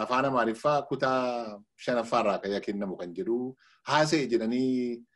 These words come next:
akka waan inni afaan Amaariffaa wanni godhe kanarratti Facebook irratti, eh, naannessaa turan. Yeroo sana maaliin jedhee ammas Kanaadaa keessan jira. Kanaadaa keessatti maal goona ijoollee keenya?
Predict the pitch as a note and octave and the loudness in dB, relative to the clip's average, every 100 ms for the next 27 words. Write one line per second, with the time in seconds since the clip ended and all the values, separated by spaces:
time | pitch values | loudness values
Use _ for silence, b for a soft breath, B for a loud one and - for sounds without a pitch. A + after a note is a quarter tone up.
0 | _ - G#2 - A#2+ A#2 A#2 A2+ A2 A2 | _ -10 -8 -2 2 2 2 0 0 -2
1 | A2 G#2+ G#2+ F#2 F2 G#2+ G#2 G#2 G2+ G2 | -2 -4 -2 -2 -2 -4 -2 -2 -2 -4
2 | G2 F2+ F2+ E2 F2+ - A#2+ A#2 A2+ - | -4 -4 -8 -10 -10 -6 -6 -4 -8 -4
3 | C3+ C3 B2+ A2+ G2+ - G2+ F2+ E2+ D#2+ | -4 -4 -2 0 -2 -2 -6 -6 -8 -12
4 | _ _ _ _ - F#2 F2+ E2 E2 D#2+ | _ _ _ _ -8 -6 -4 -4 -6 -8
5 | - - A2+ G2+ G2 G#2 G#2+ A2 F#2+ _ | -12 -6 -4 -4 -2 -4 -2 -6 -6 _
6 | b b - C#3 F3+ F#3+ E3 C3+ C#3 E3 | b b 2 6 6 6 4 4 4 2
7 | E3 D#3+ C3 D3 G#3 - C#3 D#3 D#3 D3 | 4 4 6 4 2 -2 0 2 2 2
8 | B2 A#2+ B2+ B2+ A2+ A2 G2 E2+ - _ | 2 2 2 2 0 -2 -2 -2 -8 _
9 | _ _ _ _ - B2+ D3 E3 D#3+ D#3 | _ _ _ _ -4 2 4 4 4 2
10 | C#3+ C3 C3+ B2+ B2 A#2+ A#2+ G#2 G#2 G2+ | 2 0 0 0 0 2 0 0 0 0
11 | G#2+ A2+ G#2+ G#2+ F#2+ G#2+ D3+ | 2 2 0 -2 -2 -2 -4